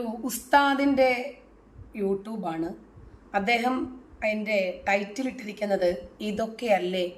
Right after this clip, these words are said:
ഇപ്പോഴത്തെ ട്രെൻഡ്?" എന്നാണ് അദ്ദേഹം ചോദിച്ചിരിക്കുന്നത്. ഇതിൻ്റെ വീഡിയോയ്ക്ക് ഫുള്ള് അദ്ദേഹം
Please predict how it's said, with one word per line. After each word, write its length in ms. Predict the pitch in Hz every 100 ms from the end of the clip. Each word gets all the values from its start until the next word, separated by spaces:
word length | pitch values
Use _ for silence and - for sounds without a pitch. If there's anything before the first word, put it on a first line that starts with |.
| -
ഇപ്പോഴത്തെ 720 | 180 - 196 185 180 196 196 -
ട്രെൻഡ്?" 520 | 196 180 190 196 214 214
എന്നാണ് 280 | 190 185 180
അദ്ദേഹം 300 | 165 185 233
ചോദിച്ചിരിക്കുന്നത്. 760 | 269 226 196 - - - - - - - - - - -
ഇതിൻ്റെ 600 | 254 277 277 247 214 220 -
വീഡിയോയ്ക്ക് 760 | 196 220 220 220 226 220 220 233
ഫുള്ള് 600 | - 202 185 185 190 180 180 - - - - -
അദ്ദേഹം 540 | 185 202 196 202 -